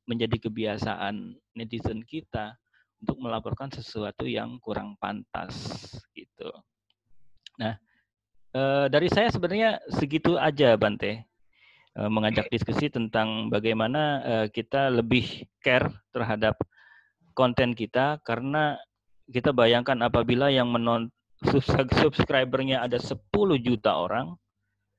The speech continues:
Speaker 1: yang menonton juga segitu, dan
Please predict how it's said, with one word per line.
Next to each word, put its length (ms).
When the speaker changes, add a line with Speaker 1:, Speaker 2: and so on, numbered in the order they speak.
Speaker 1:
yang 160
menonton 560
juga 280
segitu, 920
dan 360